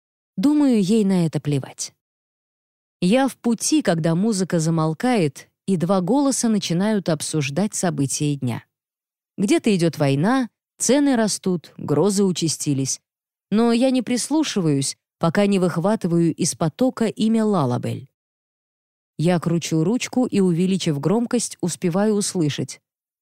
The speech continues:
«Сколько сейчас? Три?» «Нам, Джим, известно о трёх. Представитель мисс Рок от её имени ясно дал нам понять, что ситуация нестандартная,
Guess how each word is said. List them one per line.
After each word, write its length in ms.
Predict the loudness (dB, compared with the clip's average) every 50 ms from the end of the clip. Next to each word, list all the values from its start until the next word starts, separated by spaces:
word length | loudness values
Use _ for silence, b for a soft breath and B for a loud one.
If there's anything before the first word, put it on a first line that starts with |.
| _ _ _ _ _ -10
«Сколько 380 | -4 0 2 2 2 2 0
сейчас? 440 | -2 -2 -2 -2 -2 -2 -2 -4 -2
Три?» 360 | 0 0 2 2 2 0 -2 _ _ _ _ _ _ _ _ _ _ _ _ _ _
«Нам, 320 | -2 2 2 4 2 2 2
Джим, 240 | 2 2 2 2 2
известно 460 | 2 2 2 2 2 2 0 0 0
о 60 | 0
трёх. 420 | 0 0 -2 -2 -2 -4 -10 -16 _ _ _ _ _ _ _
Представитель 800 | 0 0 2 0 0 2 2 2 4 2 2 0 0 0 2 2
мисс 340 | 2 2 2 0 0 0
Рок 300 | 0 2 2 2 2 2
от 140 | 0 -2 -2
её 320 | -2 -2 0 0 0 0 0
имени 460 | 0 -2 -2 0 0 0 0 0 0
ясно 520 | 0 0 0 0 0 0 0 -2 -2 0
дал 180 | 0 0 0 0
нам 220 | 0 -2 -2 -2
понять, 440 | -2 -2 -2 0 0 -2 -2 -4 -8 _ _ _ _ -14
что 200 | -4 0 0 0
ситуация 580 | 2 0 0 2 2 2 2 0 0 0 2 2
нестандартная, 960 | 2 0 0 0 0 0 2 2 2 2 0 0 -2 -2 0 0 0 0